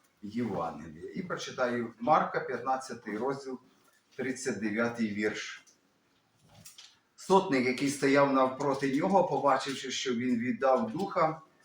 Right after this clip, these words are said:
промовив: «Справді, ця людина була Божим сином». «Чи ти той, хто має прийти?»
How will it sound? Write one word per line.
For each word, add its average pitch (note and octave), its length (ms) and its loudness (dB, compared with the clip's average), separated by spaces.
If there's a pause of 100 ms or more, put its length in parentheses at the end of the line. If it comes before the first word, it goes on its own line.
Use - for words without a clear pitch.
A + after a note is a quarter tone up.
(220)
промовив: D3 720 4 (840)
«Справді, F3 920 6 (120)
ця C3 240 0
людина C#3+ 720 4 (200)
була A2+ 600 2 (420)
Божим G#2+ 600 -4 (160)
сином». - 500 -6 (2750)
«Чи E3+ 200 0
ти G#3+ 160 4
той, E3+ 280 2
хто D#3 260 2
має B2+ 300 4
прийти?» A#2 600 -4